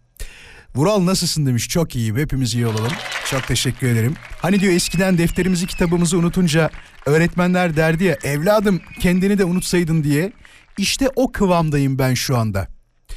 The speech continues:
Ee, "Hastalık ve ameliyattan önce unutmazdım bazı şeyleri ama bugün sabah başımdan geçen bir olayı anlatacağım." demiş.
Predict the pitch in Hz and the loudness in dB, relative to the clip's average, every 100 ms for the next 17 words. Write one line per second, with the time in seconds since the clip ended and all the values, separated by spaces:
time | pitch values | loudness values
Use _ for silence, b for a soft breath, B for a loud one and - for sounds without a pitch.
0 | B B B B B B - 147 147 143 | B B B B B B -4 -2 0 0
1 | 139 127 156 - 226 247 226 190 196 208 | 0 0 -2 0 -2 0 0 2 4 2
2 | 202 233 220 196 196 196 196 190 202 208 | 2 0 0 0 0 0 -2 0 0 0
3 | 165 170 156 151 135 165 147 147 214 180 | 2 0 2 0 0 0 0 2 2 2
4 | 170 165 220 196 196 - - - - 170 | 0 -2 -2 0 0 -2 -10 -8 -2 0
5 | 233 220 180 190 185 190 170 165 190 185 | 0 0 -2 0 0 0 0 0 0 2
6 | 175 160 160 143 120 117 113 104 95 92 | 2 2 2 0 -2 -2 -2 -2 -2 -4
7 | - | -8